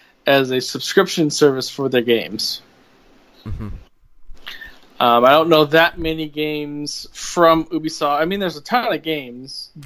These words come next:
Speaker 1: that
Speaker 2: yeah.
Speaker 1: you could do as part of the pass.
Speaker 2: Assassin's Creed
Speaker 1: But
Speaker 2: alone,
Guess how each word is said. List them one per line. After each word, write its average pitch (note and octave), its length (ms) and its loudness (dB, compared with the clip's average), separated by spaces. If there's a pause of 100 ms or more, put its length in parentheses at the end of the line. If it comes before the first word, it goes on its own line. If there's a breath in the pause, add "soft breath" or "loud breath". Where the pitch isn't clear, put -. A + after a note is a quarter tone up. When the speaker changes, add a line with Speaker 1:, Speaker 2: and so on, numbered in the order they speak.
Speaker 1:
that B2+ 180 0
Speaker 2:
yeah. - 80 -10
Speaker 1:
you C#3 160 -8
could B2+ 180 -8
do D3 280 6
as B2 120 -2
part D#3+ 220 4
of B2+ 60 -2
the A#2+ 60 -14
pass. B2+ 500 -4 (180)
Speaker 2:
Assassin's G#2 360 -2
Creed F#2+ 240 -6
Speaker 1:
But C#3 240 0
Speaker 2:
alone, D2 160 -18